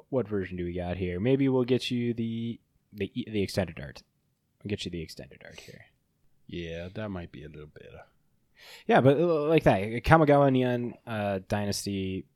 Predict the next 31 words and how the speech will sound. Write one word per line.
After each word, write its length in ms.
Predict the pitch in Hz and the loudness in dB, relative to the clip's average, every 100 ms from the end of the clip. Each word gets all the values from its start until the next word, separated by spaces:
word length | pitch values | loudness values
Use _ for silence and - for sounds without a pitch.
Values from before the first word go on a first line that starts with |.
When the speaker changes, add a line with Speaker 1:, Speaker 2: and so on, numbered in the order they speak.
| _ _ _ _ - | _ _ _ _ -14
Speaker 1:
uh, 140 | 95 | -12
Jin-Gitaxias 880 | 101 104 - 101 104 - 92 - - - _ _ 107 | -6 -8 -4 -4 -4 -6 -6 -8 -10 -16 _ _ -20
dropped 640 | - 90 101 - - - _ _ _ _ _ _ _ _ - | -10 -4 -4 -6 -10 -10 _ _ _ _ _ _ _ _ -8
pretty, 260 | 104 95 | -6 -6
pretty 240 | - 101 90 | -6 -8 -6
heavily. 380 | 98 - 80 87 | -8 -10 -18 -14
Speaker 2:
Hard. 580 | 92 95 98 92 80 - _ | -12 -10 -8 -8 -10 -20 _
Speaker 1:
And 120 | 98 | -14
stuff. 260 | - 90 - | -10 -10 -10
And 100 | 113 | 0
some 160 | 143 139 | 2 2
of 140 | 131 | 0
the 80 | 123 | 2
most 200 | 139 131 | 2 2
expensive 340 | 123 135 120 | 0 0 -2
card 220 | - 123 120 | 2 4 4
right 160 | 113 | 2
now 300 | 113 113 113 | 0 0 -2
is, 800 | 107 110 107 104 98 98 - - - | -2 -4 -2 -2 -4 -6 -8 -8 -10
uh, 340 | 98 90 87 80 | -8 -6 -6 -8
Wandering 720 | 92 98 101 107 107 104 101 | -12 -4 -2 -2 -4 -4 -8
Emperor, 580 | 98 101 113 117 123 135 _ _ _ _ _ | -10 -8 0 0 0 -4 _ _ _ _ _
because 200 | - 107 | -10 -6
that's 240 | 95 101 - | -2 -2 -2
getting 200 | 104 90 | -6 -6
played 200 | 98 90 | -6 -6
in 60 | |
a 60 | 87 | -8
lot 160 | 87 85 | -10 -12
of 120 | - | -14
decks. 440 | 82 80 - - | -20 -20 -18 -18